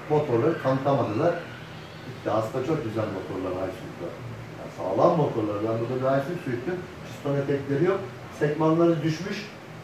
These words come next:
Ön tarafında etekleri yok. Sadece sekmanları var.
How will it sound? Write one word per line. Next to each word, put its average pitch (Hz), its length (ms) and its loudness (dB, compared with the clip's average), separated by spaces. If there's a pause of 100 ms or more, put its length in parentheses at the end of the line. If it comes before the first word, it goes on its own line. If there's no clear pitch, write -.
(340)
Ön 208 200 4
tarafında 190 600 6 (160)
etekleri 165 500 4
yok. 233 180 6
Sadece 190 300 6
sekmanları 180 560 2
var. 214 120 4